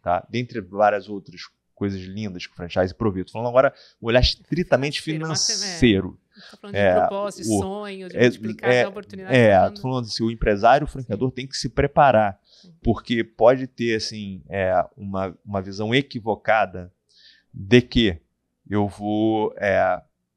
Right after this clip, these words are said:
Speaker 1: a partir do, do, do, de uma, de, de um, de um processo expansionista, é,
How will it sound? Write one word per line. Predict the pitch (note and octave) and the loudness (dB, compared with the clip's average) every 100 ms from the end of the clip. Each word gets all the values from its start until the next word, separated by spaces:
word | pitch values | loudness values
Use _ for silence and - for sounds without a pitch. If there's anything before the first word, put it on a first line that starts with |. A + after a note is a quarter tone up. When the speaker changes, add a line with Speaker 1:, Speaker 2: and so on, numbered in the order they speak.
| _ _ | _ _
Speaker 1:
a | - | -6
partir | - G2 - - D3+ C#3 A2 - _ _ _ _ _ _ - - | -2 -2 -2 0 2 0 -4 -20 _ _ _ _ _ _ -20 -6
do, | G#2+ G#2 F2 | -2 -2 -2
do, | G2+ G#2+ | -8 -10
do, | F#2 G#2 E2 | -10 -14 -12
de | G#2+ | -10
uma, | G2+ F2+ | -8 -8
de, | A2 G#2 | -10 -14
de | F2 A2 | -12 -10
um, | G2+ | -10
de | A2 | -8
um | G#2 | -6
processo | A2 G#2+ G2+ G2+ | -4 -4 -4 -6
expansionista, | G2 - A2+ A2 G#2+ G#2+ A#2 - - - _ _ _ _ _ _ | -10 -4 -4 -4 -8 -6 -6 -8 -14 -18 _ _ _ _ _ _
é, | F2+ F#2 F#2 F2+ | -4 -2 0 0